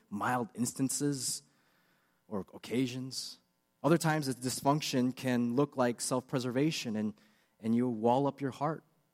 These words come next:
You protect. You numb yourself so you don't feel anymore. And though this may serve to protect you, you become restricted in showing love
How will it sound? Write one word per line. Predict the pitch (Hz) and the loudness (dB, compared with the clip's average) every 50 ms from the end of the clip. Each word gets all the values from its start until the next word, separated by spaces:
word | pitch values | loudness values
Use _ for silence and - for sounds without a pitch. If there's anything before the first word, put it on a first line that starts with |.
| _ _ _ _ _ - | _ _ _ _ _ -6
You | 104 110 | -4 -4
protect. | 104 - 123 - - 143 160 165 - _ - - - _ _ _ _ _ | -2 -2 -6 -2 0 0 0 0 -2 _ -18 -20 -20 _ _ _ _ _
You | _ 110 113 120 | _ -2 2 2
numb | 120 131 143 160 | 4 4 2 2
yourself | 156 131 - - - 120 113 | 0 -2 -2 -2 -2 -2 -2
so | - - | -2 -2
you | 123 | -2
don't | 123 131 127 120 | -2 -2 -4 -6
feel | - - 151 165 175 156 | -6 -4 -2 -2 -2 -2
anymore. | 117 101 95 95 92 92 - _ _ _ _ _ _ _ _ _ _ _ _ _ _ _ _ _ _ _ _ _ _ _ _ _ _ _ - | -4 -6 -8 -10 -12 -16 -20 _ _ _ _ _ _ _ _ _ _ _ _ _ _ _ _ _ _ _ _ _ _ _ _ _ _ _ -2
And | 123 123 120 | -2 2 4
though | 139 151 170 | 4 4 4
this | 160 165 156 - | 4 0 -2 0
may | 165 160 151 | 2 0 2
serve | 143 - - 170 175 175 | 0 2 4 4 4 4
to | - 170 | 2 0
protect | 143 156 151 - - 214 233 226 - - - | 0 0 -2 2 4 2 2 2 -2 0 4
you, | 170 156 156 165 175 | 6 6 6 4 2
you | 180 156 156 | 0 0 2
become | 147 151 147 - 160 156 151 | 0 0 0 2 0 0 2
restricted | 143 - - - - 202 208 - - 151 135 | 0 -2 -4 0 0 0 0 2 -2 0 0
in | 123 117 | 0 -2
showing | - - - 175 165 165 156 139 131 | -2 -2 -2 0 0 0 0 0 2
love | 139 143 160 175 185 175 160 - - | 4 4 4 2 0 -6 -12 -18 -20